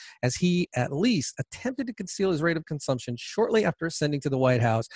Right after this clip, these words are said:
as Andrew Jackson's veep." In eighteen twenty-nine. Five weeks after Van Buren became president, the country suffered the Panic of eighteen thirty-seven, a financial crisis that sparked a major years-long recession.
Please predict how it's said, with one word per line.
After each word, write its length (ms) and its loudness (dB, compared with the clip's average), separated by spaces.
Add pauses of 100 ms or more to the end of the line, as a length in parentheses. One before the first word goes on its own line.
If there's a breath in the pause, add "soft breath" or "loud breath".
(220 loud breath)
as 100 -2
Andrew 320 2
Jackson's 600 0
veep." 420 -2 (200)
In 400 2 (220)
eighteen 400 -6
twenty-nine. 640 -2
Five 220 2
weeks 240 -4
after 240 0
Van 220 -4
Buren 180 -2
became 260 -4
president, 440 4 (340 loud breath)
the 60 -2
country 560 -4
suffered 420 -2
the 60 -8
Panic 400 0
of 80 -8
eighteen 420 -4
thirty-seven, 560 -2
a 20 -14 (120)
financial 260 -6
crisis 360 0
that 100 -10
sparked 280 -2
a 40 0
major 360 2
years-long 880 4 (360 loud breath)
recession. 880 2